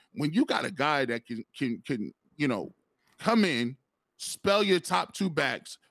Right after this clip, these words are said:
but also bring you something different to the game, that is truly special. Dearness Johnson is a guy that, that runs the zone so well.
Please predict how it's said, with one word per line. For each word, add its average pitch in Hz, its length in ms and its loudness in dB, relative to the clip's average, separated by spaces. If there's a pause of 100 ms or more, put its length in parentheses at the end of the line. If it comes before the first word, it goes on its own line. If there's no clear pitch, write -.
but 143 160 -4
also 185 500 0
bring 156 360 -2
you 160 160 -6
something 127 600 -6
different 147 360 -4
to 160 120 -8
the 156 80 -6
game, 160 400 -6 (440)
that 135 200 2
is 139 120 0
truly 127 360 0
special. 107 500 -6 (300)
Dearness 147 360 -4
Johnson 139 460 0
is 123 140 -6
a 117 60 -4
guy 123 360 0 (260)
that, 131 200 0 (160)
that 139 220 0
runs 135 540 0
the 123 120 0
zone 123 480 2
so 143 240 2
well. 127 480 0